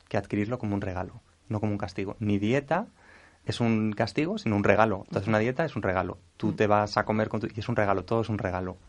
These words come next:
Speaker 2: Mm.
Speaker 1: Y no sentirte nunca mal por los alimentos, porque son un regalo.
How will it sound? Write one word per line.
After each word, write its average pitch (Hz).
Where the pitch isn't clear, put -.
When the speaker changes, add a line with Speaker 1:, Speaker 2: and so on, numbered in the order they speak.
Speaker 2:
Mm. 170
Speaker 1:
Y 104
no 104
sentirte 110
nunca 110
mal 117
por -
los 95
alimentos, 101
porque -
son 101
un 104
regalo. 98